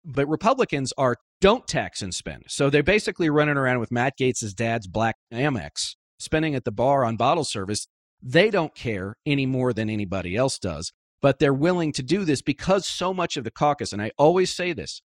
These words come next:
one hundred thirty-two members of two hundred twenty-two members of the House Republican Conference voted not to certify the twenty twenty election. Why do I harp on that, Ron? Why do I harp on that to the folks listening? Because they are an anti-democratic force, and they are a chaotic force by nature.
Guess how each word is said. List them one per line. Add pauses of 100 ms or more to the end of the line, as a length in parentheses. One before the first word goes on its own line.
(180)
one
hundred
thirty-two
members
of
two
hundred
twenty-two
members
of
the
House
Republican
Conference
voted
not (120)
to
certify
the
twenty
twenty
election. (260)
Why
do
I
harp
on
that,
Ron?
Why
do
I
harp
on
that
to
the
folks
listening? (240)
Because
they
are
an
anti-democratic
force,
and
they
are
a
chaotic
force
by
nature.